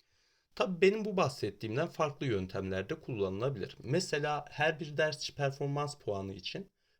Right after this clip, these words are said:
e, farklı bir kriter kullanıp on sekizer haftalık,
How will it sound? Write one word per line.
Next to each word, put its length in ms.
e, 280
farklı 420
bir 160
kriter 480
kullanıp 440
on 160
sekizer 480
haftalık, 480